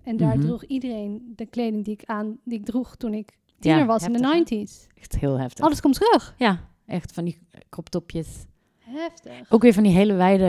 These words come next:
Speaker 2: eh, cargo broeken.
Speaker 1: Ja,
Speaker 2: <laughs> Weet
Speaker 1: met
Speaker 2: je wel.
Speaker 1: van die
Speaker 2: En ik dacht
Speaker 1: zakken.
Speaker 2: van, oh, ik
Speaker 1: En
Speaker 2: vind het
Speaker 1: van
Speaker 2: eigenlijk
Speaker 1: die,
Speaker 2: leuk.
Speaker 1: <laughs> van die, van die
Speaker 2: Pofbroekies.
Speaker 1: pofbroekies aan de onderkant, van die parachutebroeken.
Speaker 2: Ja.
Speaker 1: Echt, oh my god,
Speaker 2: Oh.
Speaker 1: glitter, blote buiken, zo'n, zo'n, zo'n, zo'n riempje om je, om je buik, weet je, zo'n,
Speaker 2: Oh,
Speaker 1: zo'n
Speaker 2: een
Speaker 1: kettingje.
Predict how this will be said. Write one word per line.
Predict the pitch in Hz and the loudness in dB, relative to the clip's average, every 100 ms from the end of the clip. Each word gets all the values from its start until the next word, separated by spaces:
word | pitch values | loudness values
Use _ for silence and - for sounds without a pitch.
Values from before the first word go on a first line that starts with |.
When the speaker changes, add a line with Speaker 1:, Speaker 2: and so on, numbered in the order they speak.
| 175 | 0
Speaker 2:
eh, | - 165 156 | -2 -4 -2
cargo | - 175 156 143 | 0 0 2 2
broeken. | 139 143 139 139 - _ | 0 -6 -4 -6 -8 _
Speaker 1:
Ja, | - 254 285 320 | 6 6 8 6
Speaker 2:
<laughs> | |
Weet | - | 6
Speaker 1:
met | 302 | 4
Speaker 2:
je | |
wel. | 349 | 0
Speaker 1:
van | 349 | -2
die | - 269 | -4 -4
Speaker 2:
En | 285 247 | 0 2
ik | 285 | 4
dacht | 277 | 2
Speaker 1:
zakken. | 254 | 2
Speaker 2:
van, | |
oh, | 247 285 | 2 2
ik | |
Speaker 1:
En | 294 | 6
Speaker 2:
vind | 226 | 6
het | 165 | 8
Speaker 1:
van | 165 | 8
Speaker 2:
eigenlijk | 175 220 - | 8 6 6
Speaker 1:
die, | - | 6
Speaker 2:
leuk. | - - - - | 6 0 -4 -4
Speaker 1:
<laughs> | - | -2
van | 349 | 0
die, | 339 320 - 339 339 | 2 2 2 2 2
van | 302 | 2
die | 311 | 2
Speaker 2:
Pofbroekies. | 285 330 330 | 2 0 0
Speaker 1:
pofbroekies | 330 415 359 302 349 330 302 | 0 0 0 2 2 4 6
aan | 285 | 6
de | 311 | 6
onderkant, | 330 381 269 262 | 6 4 2 2
van | 294 | 2
die | - | 2
parachutebroeken. | 339 359 359 392 285 294 240 240 - | 2 0 0 0 -4 -4 -4 -8 -8
Speaker 2:
Ja. | 330 320 311 | -6 -4 -6
Speaker 1:
Echt, | 285 - 302 | -8 -8 0
oh | 320 349 | 2 2
my | 277 | 2
god, | 247 254 | 0 2
Speaker 2:
Oh. | 254 262 | 4 6
Speaker 1:
glitter, | 254 359 294 311 - | 8 8 6 2 0
blote | 269 269 | -2 -2
buiken, | 254 269 277 277 254 - | 0 0 0 -4 -10 -14
zo'n, | - 285 285 | -10 -6 -4
zo'n, | 285 277 | -2 -2
zo'n, | 285 262 - | -4 -6 -10
zo'n | 240 262 | -10 -6
riempje | 247 339 - | -2 -2 -2
om | 254 | -4
je, | 262 240 240 240 | -4 -4 -6 -8
om | - 247 | -8 -8
je | |
buik, | 233 233 294 | -6 -6 -8
weet | 285 262 | -8 -8
je, | 302 | -2
zo'n, | 170 | 2
Speaker 2:
Oh, | 165 160 160 | 6 6 4
Speaker 1:
zo'n | 269 | 4
Speaker 2:
een | |
Speaker 1:
kettingje. | 190 | 2